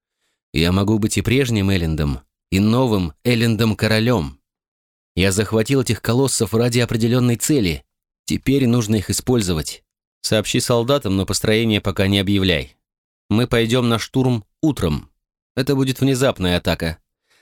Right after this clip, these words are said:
Сначала пойдут колоссы, чтобы сломить оборону. За ними последуют люди. И мы захватим город.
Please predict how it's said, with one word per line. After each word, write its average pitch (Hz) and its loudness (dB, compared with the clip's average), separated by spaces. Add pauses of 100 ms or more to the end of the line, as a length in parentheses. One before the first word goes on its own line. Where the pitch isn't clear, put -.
Сначала 139 0
пойдут 107 -2
колоссы, 120 0
чтобы 110 0
сломить 107 0
оборону. 110 0 (320)
За 98 2
ними 143 2
последуют 104 0
люди. 90 0 (440)
И 120 0
мы 151 2
захватим 120 0
город. 80 -4